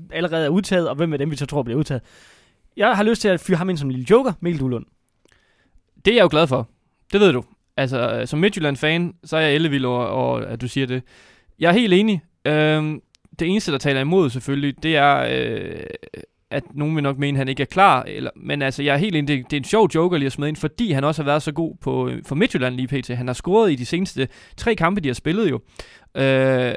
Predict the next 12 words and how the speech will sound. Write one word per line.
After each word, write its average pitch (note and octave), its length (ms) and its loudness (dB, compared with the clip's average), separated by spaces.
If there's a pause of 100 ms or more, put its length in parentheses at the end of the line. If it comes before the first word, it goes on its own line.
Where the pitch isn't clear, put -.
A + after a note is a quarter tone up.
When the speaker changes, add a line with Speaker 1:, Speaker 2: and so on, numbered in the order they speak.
Speaker 2:
han C3 160 -6
er, - 80 -10
så - 120 -14
det E3+ 120 -4
viser, F#3 180 -2
at - 20 0
han A#2 80 -6
er A#2+ 60 -8
målfarlig. E3+ 540 2 (500)
Øhm, C#3 560 2 (1900)
men D#3+ 320 0
ja, E3 180 4